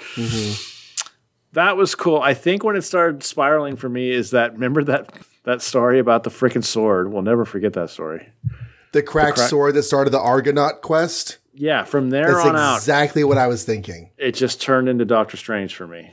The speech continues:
Speaker 2: Like, just never ending. No one read the last issue. Who cares?
Speaker 1: And there were some fun elements to that Argonaut quest. We liked some of the beats there.
Speaker 2: Mm-hmm.
Speaker 1: But the story as a whole didn't seem to have a point. It led us to the Ragnarok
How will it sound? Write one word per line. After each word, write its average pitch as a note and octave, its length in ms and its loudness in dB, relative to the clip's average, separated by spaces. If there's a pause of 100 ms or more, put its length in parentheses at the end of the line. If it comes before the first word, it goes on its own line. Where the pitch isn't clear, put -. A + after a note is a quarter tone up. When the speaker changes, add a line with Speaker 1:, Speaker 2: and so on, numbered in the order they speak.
Speaker 2:
Like, G2 220 -2
just - 280 2 (300)
never B2+ 480 0
ending. A#2+ 500 -2
No A2+ 120 0
one A#2+ 220 2
read A#2 180 0
the A#2+ 80 2
last A2+ 340 0
issue. G#2+ 680 -2 (200)
Who B2 200 0
cares? G#2+ 800 0 (440)
Speaker 1:
And E3 160 2
there D#3+ 120 4
were G#3 240 0
some G#3 240 0
fun F3 320 0
elements D3 440 2
to C#3 80 0
that A#2+ 60 0
Argonaut A2+ 380 0
quest. F#2+ 340 -10
We C#3 120 4
liked E3+ 260 2
some C#3 140 0
of A#2 40 0
the A#2 80 2
beats A#2+ 320 -2
there. D#2+ 340 -12 (280)
Speaker 2:
Mm-hmm. C3 580 -4
Speaker 1:
But B2 520 0
the C3 100 -2
story D3+ 400 2
as B2 160 2
a A#2+ 80 2
whole C3+ 340 2
didn't A2+ 200 -2
seem A#2 180 -2
to A2+ 80 0
have A2 140 -2
a A2 40 -6
point. A2 560 -4 (280)
It E3+ 180 2
led D#3 260 2
us G3+ 200 0
to E3+ 80 0
the D#3 140 4
Ragnarok D#3 880 0